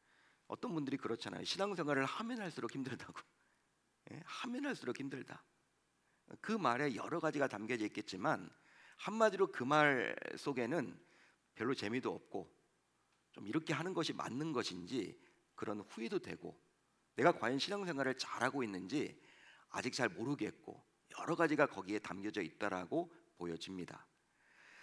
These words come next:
안타깝게도 많은 성도들이 행복하게 신앙생활을 하지 못해요. 어, 즐겁게 하지 못합니다. 기쁨으로 하지 못하고, 마지못해서 하거나, 어떤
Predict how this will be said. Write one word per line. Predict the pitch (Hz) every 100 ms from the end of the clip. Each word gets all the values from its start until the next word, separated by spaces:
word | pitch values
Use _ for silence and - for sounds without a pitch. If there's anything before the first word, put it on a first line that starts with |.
| - - -
안타깝게도 | - 220 208 185 185 160 160 175 120
많은 | 101 123 147
성도들이 | 170 180 175 120 135 131 82 -
행복하게 | - 220 247 247 196 156
신앙생활을 | 147 165 160 151 127 117
하지 | 127 117
못해요. | 85 - 90 - - _ _ _ _ _ _
어, | -
즐겁게 | - 151 202 180 156
하지 | 135
못합니다. | 110 80 117 101 82 - - _ _ _ _ -
기쁨으로 | 196 - 220 202 160
하지 | 135
못하고, | 104 87 101 92 165 113 - - - - -
마지못해서 | - - - 214 214 175 175 151 147
하거나, | 135 143 127 160 226 - - - -
어떤 | - 117 - 147